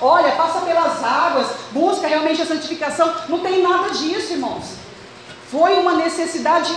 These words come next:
íntima dela, e quando eu lia isso, eu falei, "Deus, a pastora ministrou sobre lá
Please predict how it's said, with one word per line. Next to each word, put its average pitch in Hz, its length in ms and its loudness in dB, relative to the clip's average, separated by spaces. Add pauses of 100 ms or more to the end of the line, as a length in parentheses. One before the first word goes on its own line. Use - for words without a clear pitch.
íntima 311 560 0
dela, 285 320 0
e - 60 -4
quando 320 180 0
eu 330 120 2
lia 320 180 2
isso, 330 160 0
eu - 40 -8
falei, 320 160 -2
"Deus, 330 300 0
a 311 40 4
pastora 320 560 0
ministrou 320 480 -2
sobre 320 300 -4
lá 320 420 0